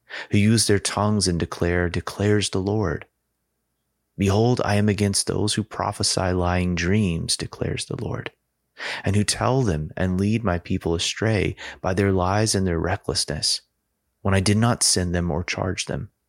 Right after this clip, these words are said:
So they do not profit this people at all,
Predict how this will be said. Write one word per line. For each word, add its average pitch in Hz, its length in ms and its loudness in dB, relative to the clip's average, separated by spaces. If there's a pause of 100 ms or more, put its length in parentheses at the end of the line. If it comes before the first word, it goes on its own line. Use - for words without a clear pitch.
(600)
So - 180 2
they 95 140 4
do 104 240 0
not 113 240 -2
profit - 400 -2
this 90 180 0
people - 380 -4
at 107 120 0
all, 117 420 -2